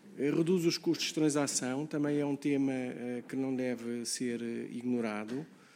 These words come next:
porque apesar dos custos de interoperabilidade serem reduzidos, a plataforma gera depois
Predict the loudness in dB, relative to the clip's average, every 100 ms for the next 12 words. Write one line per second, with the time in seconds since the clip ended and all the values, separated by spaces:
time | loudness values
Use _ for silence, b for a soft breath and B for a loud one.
0 | B B B _ 0 0 0 2 4 2
1 | 0 -4 -2 -2 0 -2 -4 -4 -4 -4
2 | -6 -2 -2 0 -2 -2 -4 -2 -2 -2
3 | -2 -2 -2 -4 0 0 0 -4 -4 -4
4 | -6 -6 -4 -2 -2 -2 -2 -4 -6 -6
5 | -6 -4 -8